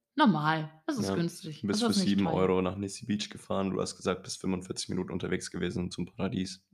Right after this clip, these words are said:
Speaker 2: Easy.
Speaker 1: Ja, genau. Also, ja. Fällt
Speaker 2: Wenn
Speaker 1: mir
Speaker 2: man's
Speaker 1: jetzt
Speaker 2: mit der
Speaker 1: nicht
Speaker 2: Deutschen Bahn vergleicht, ist es <laughs> auf jeden Fall billiger.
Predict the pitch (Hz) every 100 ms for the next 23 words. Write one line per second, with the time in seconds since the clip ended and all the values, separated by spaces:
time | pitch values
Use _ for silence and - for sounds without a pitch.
0 | _ - - - _ _ 185 175 175 -
1 | _ _ _ - 170 170 165 170 - -
2 | 170 165 160 160 - _ - - _ _
3 | _ _ - 214 120 120 107 110 104 101
4 | 101 101 95 98 101 92 95 95 - 101
5 | 104 110 110 120 147 135 113 110 107 107
6 | 101 95 90